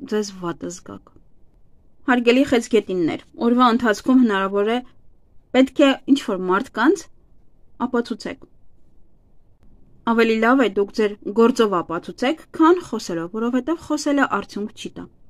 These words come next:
Հիանալի ժամանակ է համարձակ և արագ փոփոխություններ անելու համար։ Օրվա ձեր հաջողակ գույնը դաշականակագույնն է,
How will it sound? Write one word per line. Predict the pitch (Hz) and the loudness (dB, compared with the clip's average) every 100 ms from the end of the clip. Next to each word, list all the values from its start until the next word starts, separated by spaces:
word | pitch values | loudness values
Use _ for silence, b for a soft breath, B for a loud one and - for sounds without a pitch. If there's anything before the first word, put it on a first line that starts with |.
| - - _ _ - - - | -20 -20 _ _ -20 -18 0
Հիանալի | 254 226 233 233 262 | 2 2 0 2 4
ժամանակ | 269 214 202 202 196 | 4 2 2 -2 -2
է | 262 | 0
համարձակ | 269 226 214 208 254 254 | 2 2 0 0 0 2
և | 240 220 - | 0 -2 -4
արագ | 202 208 247 | 0 0 0
փոփոխություններ | - 233 - 208 214 202 190 214 | -6 -10 -6 -6 -6 -6 -6 -4
անելու | 214 180 180 185 | -4 -2 -2 -4
համար։ | 214 190 180 196 _ - _ - - - - - - - - | -6 -8 -10 -12 _ -20 _ -20 -20 -20 -20 -20 -20 -14 0
Օրվա | 269 294 269 | 2 4 4
ձեր | 254 233 | 4 2
հաջողակ | 247 220 226 220 214 | 2 2 0 0 -2
գույնը | 190 202 196 233 | 0 0 0 0
դաշականակագույնն | 233 262 196 175 175 175 175 170 160 156 | 0 0 -2 -2 -2 -2 -4 -4 0 0
է, | 185 | 2